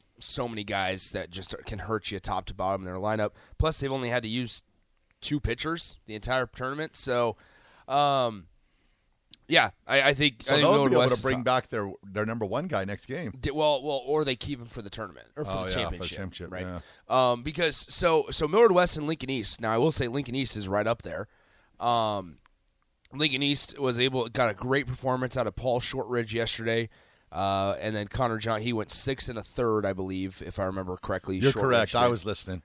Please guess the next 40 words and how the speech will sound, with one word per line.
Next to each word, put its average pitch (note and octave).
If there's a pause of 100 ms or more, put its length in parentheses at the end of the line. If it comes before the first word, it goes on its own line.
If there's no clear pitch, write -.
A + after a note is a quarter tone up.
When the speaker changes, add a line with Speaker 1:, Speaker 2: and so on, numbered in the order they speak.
Speaker 1:
You C3+
were? E3
Speaker 2:
Yeah. F3+
Speaker 1:
Thank G3
you. - (400)
And C3+
so, B2
anyway, G#3+ (800)
uh, C#3
it E3
was E3
Speaker 2:
You D#3+
wanted D3+
him C3+
to C3
get B2
his, A#2+ (120)
his, G#2+ (340)
his G2+
applause G2+
from G2
the F2
crowd. F2
You D#2
said G2
it F#2
probably A#2
wasn't F2+
that, F2+
but E2 (520)
you F2+
wanted E2+
to F2
get F2
Speaker 1:
Oh, G3+
Speaker 2:
his, D#3+
Speaker 1:
yeah, D#3+
yeah. C#3+
Speaker 2:
yeah. B2
Speaker 1:
No, B2